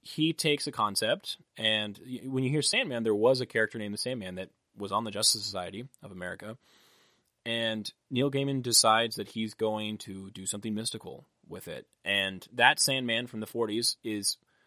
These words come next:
well entangled into this story, but has nothing to do with him. There are a, uh, series, or, or a set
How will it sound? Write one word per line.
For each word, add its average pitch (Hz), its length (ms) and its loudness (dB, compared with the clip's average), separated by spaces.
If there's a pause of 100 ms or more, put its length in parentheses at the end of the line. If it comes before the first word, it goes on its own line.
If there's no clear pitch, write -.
(280)
well 120 380 6
entangled 120 500 -4
into 107 220 -6
this 110 180 -2
story, 98 320 -2
but 101 120 -10
has 98 160 -8
nothing 113 240 -2
to 131 60 -4
do 107 120 -2
with 92 140 -8
him. 95 200 -12 (720)
There 107 300 4
are 101 420 0
a, 95 600 -8
uh, 82 260 -12 (240)
series, 151 720 4
or, 104 100 -8
or 101 180 4
a 95 200 0
set - 480 4